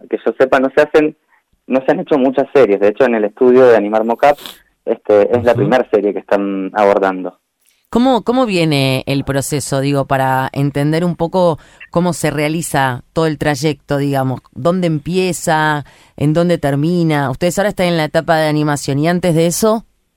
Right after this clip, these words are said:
Speaker 1: Bueno, todo, como siempre, se empieza des-, desde el guión, luego se hace un, un storyboard, este, un,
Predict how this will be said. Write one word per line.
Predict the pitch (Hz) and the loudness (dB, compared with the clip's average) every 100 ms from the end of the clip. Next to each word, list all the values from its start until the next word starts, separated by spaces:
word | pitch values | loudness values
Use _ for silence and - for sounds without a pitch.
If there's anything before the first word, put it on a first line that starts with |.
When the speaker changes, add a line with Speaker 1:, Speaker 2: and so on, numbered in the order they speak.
| _ _ _ _ _ | _ _ _ _ _
Speaker 1:
Bueno, | 170 156 - - | 2 2 0 2
todo, | 127 123 | 4 4
como | - 104 98 | 2 -2 -2
siempre, | 113 110 120 117 - | -4 0 4 2 2
se | |
empieza | 101 98 107 101 98 | -4 -4 -2 0 0
des-, | 95 92 | -2 -2
desde | 101 98 | -4 -2
el | 95 | -2
guión, | 113 117 147 - _ _ _ | 2 2 0 -8 _ _ _
luego | - 113 113 107 | -2 4 4 2
se | 104 | 0
hace | 107 - 110 107 101 98 - - - | 0 4 4 6 6 4 0 -12 -10
un, | 110 107 101 101 | -6 -4 -4 -6
un | 113 | -8
storyboard, | 113 110 117 131 139 135 139 131 - _ _ _ _ | -2 2 4 6 6 6 6 4 -4 _ _ _ _
este, | 110 - - 104 101 101 98 | -14 -14 -2 2 4 4 4
un, | 95 98 98 - 123 113 | 2 -4 -6 -6 -4 -4